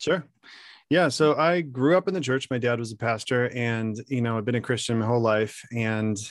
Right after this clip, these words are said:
you know, just kind of went through the motions, did, you know, involved in church, uh, went to, went to get my marketing degree, uh, jumped right into the business world, working in management, and, uh,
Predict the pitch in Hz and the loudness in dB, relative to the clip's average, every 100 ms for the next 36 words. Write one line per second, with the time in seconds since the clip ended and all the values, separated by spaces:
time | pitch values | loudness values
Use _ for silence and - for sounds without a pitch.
0 | - 143 120 113 120 135 180 160 143 _ | -6 -2 0 0 0 -2 0 0 0 _
1 | - - _ 151 156 170 156 156 151 170 | -20 -20 _ -2 0 0 2 4 2 2
2 | 160 147 - 135 120 - - 123 120 123 | 0 0 2 0 0 -14 -10 -10 -4 -2
3 | 117 113 123 139 135 139 151 139 135 131 | 0 2 4 4 2 2 4 4 2 0
4 | - 120 110 110 113 120 120 - - 131 | -4 0 0 0 -2 -4 -6 -12 -8 -4
5 | 117 120 120 110 123 120 117 131 135 135 | -4 -2 -2 -2 -2 0 2 0 0 0
6 | 120 120 131 131 127 123 - - _ 117 | 0 0 0 2 -2 -4 -14 -20 _ -4
7 | 110 107 123 120 131 131 131 123 123 131 | -4 0 0 2 2 2 2 0 0 0
8 | 123 127 - 127 127 127 123 117 117 127 | 0 -4 -4 -2 0 0 0 -4 -4 -4
9 | 113 117 117 123 123 113 120 120 120 - | -2 -2 0 0 0 0 0 0 -2 -6
10 | - - - - 120 110 110 110 101 - | -14 -20 -20 -6 -4 -2 0 -2 -4 -4
11 | 117 110 107 104 104 | -2 0 0 -2 -4